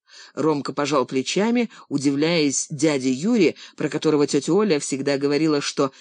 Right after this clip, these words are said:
Юрка гений. Дядя Юра остался доволен Ромкиным ответом. Он долго смеялся, по-женски тряся плечами.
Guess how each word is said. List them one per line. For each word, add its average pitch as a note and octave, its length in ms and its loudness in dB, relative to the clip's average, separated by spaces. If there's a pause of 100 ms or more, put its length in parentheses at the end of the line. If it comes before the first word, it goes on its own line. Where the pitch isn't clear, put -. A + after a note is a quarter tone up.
(120)
Юрка C3+ 500 0
гений. B2 920 -2 (1200)
Дядя D#4+ 340 4
Юра D4+ 320 6
остался C4+ 720 2 (220)
доволен E3+ 840 2 (240)
Ромкиным C#3+ 640 2
ответом. C3+ 640 -2 (180)
Он G3 220 2
долго D3 340 4
смеялся, A#3 720 0 (240)
по-женски D#3 720 0
тряся C3 440 -4
плечами. G#2 720 -8